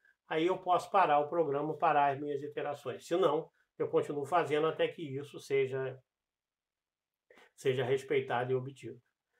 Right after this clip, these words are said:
Então esse é o truque, não é fácil. Aqui é melhor a gente usar vetor do que usar ponteiros, né? Primeiro porque, apesar de eu ter colocado aqui o argc e o argv,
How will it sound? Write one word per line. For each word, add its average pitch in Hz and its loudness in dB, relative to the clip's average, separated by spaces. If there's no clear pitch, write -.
Então 190 6
esse 190 6
é - 8
o 185 4
truque, - -6
não 139 -2
é - -2
fácil. 185 4
Aqui 202 4
é 175 6
melhor 180 6
a 165 2
gente 160 -2
usar 135 0
vetor 170 2
do 170 -6
que 202 -2
usar 180 4
ponteiros, 170 2
né? 135 -8
Primeiro 240 2
porque, 208 2
apesar 165 6
de 190 4
eu 175 -2
ter 175 -2
colocado 156 2
aqui 139 -2
o 139 0
argc 135 2
e 135 4
o 131 2
argv, 127 -2